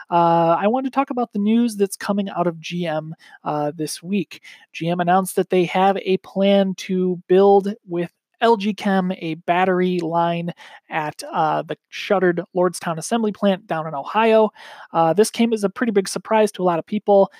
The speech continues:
Uh, several billion dollars are gonna be invested between both companies to, uh, start building, uh, electric batteries for G M's future electric vehicle lineup. Uh, this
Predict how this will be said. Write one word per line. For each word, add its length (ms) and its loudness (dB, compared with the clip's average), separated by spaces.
Uh, 280 0
several 320 0
billion 400 2
dollars 380 2
are 40 -6
gonna 140 -10
be 80 -8
invested 560 -8
between 420 -8
both 260 -8
companies 600 -14
to, 300 -6
uh, 220 0
start 280 -2
building, 400 2
uh, 560 0
electric 380 -2
batteries 440 2
for 320 0
G 240 -4
M's 300 -2
future 680 -4
electric 400 -8
vehicle 360 -6
lineup. 380 2
Uh, 320 0
this 400 -2